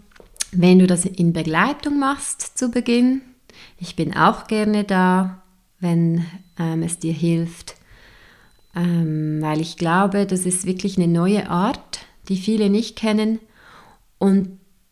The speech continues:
die dann auch noch nicht so auf Vertrauen stößt in dir. Also es braucht natürlich auch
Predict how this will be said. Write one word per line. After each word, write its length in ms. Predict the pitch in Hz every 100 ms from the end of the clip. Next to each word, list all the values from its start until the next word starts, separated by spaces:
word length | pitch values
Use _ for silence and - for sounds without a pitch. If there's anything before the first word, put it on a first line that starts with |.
| _ -
die 160 | 190 196
dann 200 | 196 202
auch 240 | 180 185
noch 160 | 190 185
nicht 320 | 180 185 -
so 360 | 180 180 175 - _ _ _ _ _ _ _ 175 - - - - - -
auf 200 | 180 -
Vertrauen 880 | 185 170 165 156 165 165 165 160 - _ _ _ _ _ _ -
stößt 720 | - - 170 - - - - - -
in 240 | 180 165
dir. 260 | 156 143 - - - - - - -
Also 240 | 170 160 160 160 _ -
es 160 | - -
braucht 240 | 175 170
natürlich 580 | 175 170 175 165 170 -
auch 240 | 160 170